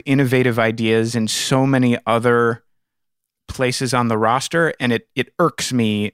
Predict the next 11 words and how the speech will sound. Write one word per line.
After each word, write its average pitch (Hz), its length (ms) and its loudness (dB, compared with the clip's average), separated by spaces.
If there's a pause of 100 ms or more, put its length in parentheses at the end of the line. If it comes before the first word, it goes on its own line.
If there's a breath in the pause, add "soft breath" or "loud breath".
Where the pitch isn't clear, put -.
that 123 220 -2
we 113 340 0 (920)
so 170 280 0
far 147 300 2
do 120 140 -2
not 117 220 -2
seem 117 220 -4
to 113 100 -8
have 107 200 -4
a 107 60 -4
similar, 107 680 -2